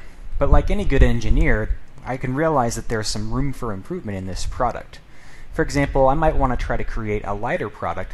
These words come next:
that still meets that factor of safety of two. I could do this by increasing the size and shape of those cutouts in the gear. Of course, the beauty of SOLIDWORKS Simulation is that since it's integrated into your modeling environment,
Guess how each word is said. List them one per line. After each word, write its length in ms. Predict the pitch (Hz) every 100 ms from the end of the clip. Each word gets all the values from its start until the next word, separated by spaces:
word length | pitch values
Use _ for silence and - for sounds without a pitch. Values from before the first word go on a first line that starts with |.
| -
that 160 | 143
still 320 | - - 160 139
meets 320 | 135 156 -
that 240 | 107 90
factor 340 | 123 110 - 104
of 80 |
safety 440 | - 117 117 - 95
of 140 | -
two. 320 | - 165 - - - - - - - - - -
I 80 | 135
could 160 | 135 110
do 160 | 147
this 240 | 123 117 -
by 160 | 110
increasing 600 | 104 131 131 127 120 113
the 60 | 104
size 400 | - 123 113 110
and 160 | 98 101
shape 240 | - 117
of 120 | 104
those 200 | 101 92
cutouts 560 | - - 160 104 - -
in 80 | 85
the 80 |
gear. 320 | - 87 87 - - - - - - - - - - - - - -
Of 100 | 135
course, 220 | - 190
the 80 | -
beauty 320 | 139 190 196
of 80 | 170
SOLIDWORKS 460 | - 160 135 117 -
Simulation 640 | - 113 110 190 - 107
is 100 | 101
that 180 | 98 -
since 280 | - 135 -
it's 160 | - -
integrated 480 | 175 135 127 117
into 240 | 110 107 110
your 160 | 101
modeling 400 | 95 101 92 95
environment, 480 | 95 92 90 95 135